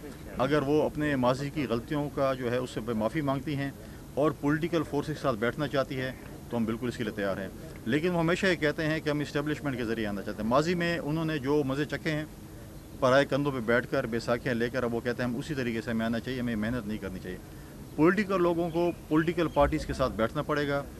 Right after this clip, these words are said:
अपने मसाइल हल करने पड़ेंगे। माजी में भी इसी पीटीआई को पाकिस्तान पीपल्स पार्टी के चेयरमैन बिलावल भुट्टो जरदारी साहब ने, प्रेसिडेंट जरदारी साहब ने अपने इत्तेहादी जमात के साथ बिठाया था, dialogues किए थे और हमेशा चीज़ें dialogues के साथ होती हैं। आज भी हमारे पास forum मौजूद है, parliament।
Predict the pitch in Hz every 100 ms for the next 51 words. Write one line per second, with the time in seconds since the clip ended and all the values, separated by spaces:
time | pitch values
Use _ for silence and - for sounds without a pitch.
0 | - - - 135 139 123 - 127 117 120
1 | 135 139 135 135 131 135 - - - 104
2 | 113 139 165 175 160 160 147 - - -
3 | 156 202 226 202 156 139 139 135 135 131
4 | 120 139 127 123 - 123 123 120 117 123
5 | 120 113 113 113 107 113 104 107 107 123
6 | 135 139 135 135 135 - - - - 120
7 | 107 120 135 - 123 120 120 113 - -
8 | - - 113 123 113 123 135 120 117 120
9 | 123 101 107 113 117 127 104 101 113 -
10 | - 127 131 123 127 123 - - - 135
11 | 139 202 202 160 165 151 120 117 117 113
12 | 107 98 95 101 92 87 - - - 135
13 | 190 190 180 165 160 151 - 147 151 139
14 | 120 127 131 123 117 120 117 92